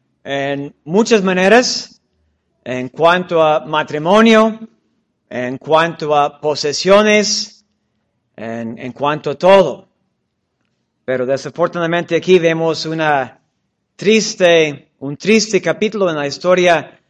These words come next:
de este rey David. Cuando uno lee Primera de Samuel, ah, uno va a ver allá en Primera de Samuel las, las fallas de un hombre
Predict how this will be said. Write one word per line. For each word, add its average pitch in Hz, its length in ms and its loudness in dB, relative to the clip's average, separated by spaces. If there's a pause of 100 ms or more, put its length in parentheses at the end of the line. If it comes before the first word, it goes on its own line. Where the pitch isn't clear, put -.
(120)
de 147 240 -2
este 156 260 -4
rey 147 180 -2
David. 170 480 2 (120)
Cuando 170 260 -2
uno 240 140 2
lee 233 600 2
Primera 202 440 2
de 180 120 2
Samuel, 170 600 0 (460)
ah, 139 260 -2
uno 208 240 2
va 202 140 6
a 196 40 4
ver 190 460 6
allá 156 240 2
en 175 100 0
Primera 175 280 -2
de 175 120 2
Samuel 170 420 0
las, 151 340 -2
las 143 240 -4
fallas 202 520 2
de 165 440 2
un 196 220 -2
hombre 208 680 2